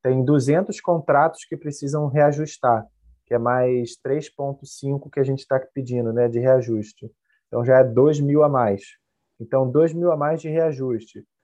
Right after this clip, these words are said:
mais, sei lá, uns, uns oito mil a mais de, de enturmação, de vacância, de qualidade da vacância diminuindo. Então, são dez mil a mais por mês de lucro líquido, né? Lucro líquido.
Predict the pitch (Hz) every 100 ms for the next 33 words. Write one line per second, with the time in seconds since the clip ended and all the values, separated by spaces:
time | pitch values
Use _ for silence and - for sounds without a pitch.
0 | _ 113 127 135 131 _ _ _ - 143
1 | 139 135 127 120 - - - 131 117 147
2 | 170 160 139 147 160 151 131 131 151 156
3 | 143 - 127 139 143 139 135 127 - 127
4 | 139 139 151 143 143 - 127 117 107 117
5 | 131 135 - 143 143 - 117 _ _ _
6 | 120 131 151 135 139 135 131 139 139 135
7 | 139 - 135 139 135 139 135 123 113 110
8 | 131 143 127 143 175 151 151 160 139 131
9 | 147 190 - _ _ _ _ - 170 151
10 | 147 175 170 151 170 175 208 180 160 147
11 | - 113 117 101 98 _ _ _ _ 123
12 | 147 170 139 139 170 151 135 135 107 101